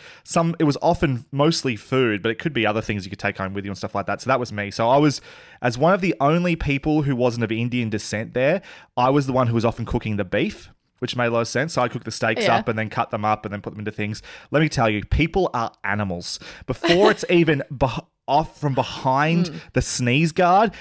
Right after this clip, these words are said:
Speaker 1: there were just, like, seagulls, like, attacking it and
Speaker 2: Yeah.
Speaker 1: taking it off the tray. It was, it was not a great way to view humanity in that
Speaker 2: I think
Speaker 1: job.
Speaker 2: if anyone has worked any kind of customer service role or hospitality,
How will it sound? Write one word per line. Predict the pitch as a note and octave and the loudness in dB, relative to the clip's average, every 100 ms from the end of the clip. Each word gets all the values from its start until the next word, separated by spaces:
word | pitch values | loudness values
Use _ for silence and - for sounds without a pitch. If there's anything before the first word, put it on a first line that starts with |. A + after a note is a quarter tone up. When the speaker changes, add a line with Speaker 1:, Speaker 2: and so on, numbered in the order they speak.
| - | -8
Speaker 1:
there | - C3+ | 2 4
were | |
just, | C#3+ - | 4 2
like, | C#3 - | 0 -2
seagulls, | - B2 A#2 G#2 F#2+ | -2 -2 2 0 0
like, | A2+ A2 | -6 -8
attacking | - - - G#2+ | -4 -2 -2 -4
it | G#2 | -4
and | |
Speaker 2:
Yeah. | F#2+ A2+ | -2 -4
Speaker 1:
taking | G#2 G#2+ | -2 -4
it | |
off | G#2 - | -6 -6
the | |
tray. | G2 - G#2 G#2 | -10 -4 -4 -2
It | B2+ | -2
was, | A#2 G2+ - - - - | -2 -4 -14 -20 -20 -2
it | D#3 | 2
was | F3+ B2 A#2+ | 4 2 0
not | B2+ C#3 | 2 4
a | A2 | 2
great | G#2 A#2+ A#2 A2+ | -2 2 2 2
way | A2+ G#2+ | 0 0
to | G#2+ A2 | 0 -4
view | G#2 A2 | -6 -8
humanity | F#2+ G#2+ G2+ F#2 G2 G2 - | -4 -2 -2 -2 -6 -8 -8
in | B2+ A2+ | -4 0
that | A2 | 2
Speaker 2:
I | |
think | D#4 C5 | 4 6
Speaker 1:
job. | B4 | 4
Speaker 2:
if | D#4+ - _ - | 4 -8 _ 0
anyone | G#3 A3+ A3 G#3+ G3 F#3 F3+ F3 E3+ | 2 4 4 6 8 8 4 0 2
has | G#3 G3 | 2 2
worked | F3+ E3+ E3+ - | 4 2 2 -2
any | E3+ | -4
kind | F3 F3 | -2 -2
of | E3+ - | -2 -2
customer | F3+ E3+ - F3 E3 | -2 -2 -4 -6 -6
service | - E3+ D#3+ D3+ D#3 - | -2 0 2 0 -4 -2
role | D#3 D#3 | 0 0
or | D3+ | 0
hospitality, | D#3 D#3+ - - E3 D#3+ D#3+ D#3+ | -2 -4 -6 -2 2 2 2 0